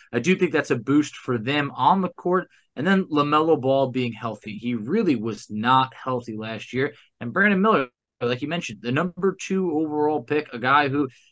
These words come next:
one of the, one of the best talents in this previous draft class. So I factored in those and said, "All right, you know what? They're a more experienced team than the Detroit Pistons." But to your point, the Hornets could,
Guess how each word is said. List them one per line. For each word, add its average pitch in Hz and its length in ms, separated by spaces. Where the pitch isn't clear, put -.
one 160 200
of 175 100
the, 147 140
one 156 220
of 156 220
the 185 220
best 143 460
talents 165 600
in 170 340
this 160 240
previous 156 360
draft 147 280
class. 135 380
So 156 360
I 131 100
factored 165 440
in 156 80
those 151 460
and 131 100
said, 143 240
"All 151 220
right, 147 200
you 135 120
know 147 140
what? 147 260
They're 139 240
a 135 40
more 151 260
experienced - 760
team 170 260
than 156 120
the 135 200
Detroit 160 380
Pistons." 160 400
But 185 240
to 143 100
your 143 120
point, 180 420
the 127 120
Hornets 185 380
could, 160 320